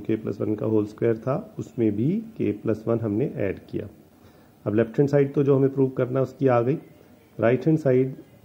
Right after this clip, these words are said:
इसको solve करके हमें इसके equal prove करना है। तो हम simplify करते हैं। तो यहाँ fractions हैं, तो हमें upon में वन मान के इसका एलसीएम लिया,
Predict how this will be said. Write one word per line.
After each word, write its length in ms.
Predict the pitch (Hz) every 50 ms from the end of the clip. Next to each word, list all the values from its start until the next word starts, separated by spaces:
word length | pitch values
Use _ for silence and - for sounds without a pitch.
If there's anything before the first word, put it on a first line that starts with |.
| - - - - - _ _ _ _ _ _ -
इसको 280 | - - - - 143
solve 360 | 135 139 - - 123 123 123 117
करके 360 | 117 123 113 113 - 131 131 127
हमें 180 | 127 117 117 135
इसके 340 | 143 139 - - 151 151 135
equal 240 | 117 - - 127 123
prove 260 | - - 107 101 101 -
करना 240 | - 101 101 101 95
है। 120 | 92 92 95 - - - - - - - - - - - - - - - - - - -
तो 120 | 120 110
हम 420 | 104 107 107 107 110 113 113 135 - - - - - - - - - - - - - - - - -
simplify 440 | - 120 104 113 113 110 113 113 117
करते 320 | 113 - 110 107 - - 143
हैं। 120 | 185 202 - - - - - - - - - _ - - - - - - - - - - - - - - _ - - - -
तो 60 | 131
यहाँ 140 | 123 127 123
fractions 500 | - 131 123 127 - - 143 135 139 -
हैं, 180 | 135 135 143 139 - - -
तो 80 | - 117
हमें 540 | 113 113 113 113 113 120 120 127 - -
upon 300 | - 123 - 120 113 110
में 140 | 110 113 113
वन 260 | 107 107 113 117 117
मान 280 | 117 113 110 107 107 107
के 120 | 107 135
इसका 240 | 139 135 - - 123
एलसीएम 360 | 113 107 110 110 127 123 120
लिया, 220 | 117 123 135 151